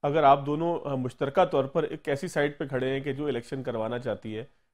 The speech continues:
अ, जाहिर है कि पीपल्स पार्टी चूंकि खुद स्टेक होल्डर है, इसलिए वो दूसरी साइड पर हमेशा रहेगी। एमक्यूएम का सबके सामने आ गया है कि उनकी दरख्वास्त थी, उस पर समात भी हुई, उस पर आगे चल के बात करते हैं। तो कोई दोस्ती का मामला भी है क्या पीटीआई से?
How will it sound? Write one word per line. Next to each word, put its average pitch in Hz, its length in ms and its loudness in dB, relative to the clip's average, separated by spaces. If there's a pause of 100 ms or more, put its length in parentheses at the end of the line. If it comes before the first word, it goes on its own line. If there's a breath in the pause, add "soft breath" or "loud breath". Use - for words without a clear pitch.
(100)
अ, 127 60 0
जाहिर 147 260 4
है 170 60 0
कि 165 60 -2
पीपल्स 151 320 -6
पार्टी 139 320 0
चूंकि 156 240 -6
खुद 175 220 0
स्टेक 165 240 -2
होल्डर 151 280 0
है, 151 60 2
इसलिए 151 220 -2
वो 143 80 -2
दूसरी 131 220 -4
साइड 143 220 2
पर 143 120 0
हमेशा 117 300 0
रहेगी। 120 380 0 (240 soft breath)
एमक्यूएम 156 400 -2
का 151 100 0
सबके - 280 -4
सामने 139 320 0
आ 131 120 2
गया 131 120 2
है 131 60 2
कि 139 60 -6
उनकी 135 180 -8
दरख्वास्त 120 440 0
थी, 139 40 -2
उस 127 80 -6
पर - 80 -18
समात 117 300 -2
भी 127 120 -6
हुई, 123 140 -4
उस 120 80 -6
पर 127 100 -6
आगे 117 180 -2
चल 117 160 -6
के 120 80 -8
बात 107 220 -4
करते 113 260 -10
हैं। 120 140 -8 (440)
तो 165 100 -12
कोई 196 140 2
दोस्ती 151 320 -4
का 208 100 0
मामला 196 300 4
भी 196 120 -2
है 196 120 0
क्या 208 100 -4
पीटीआई 120 380 -6
से? 107 120 -16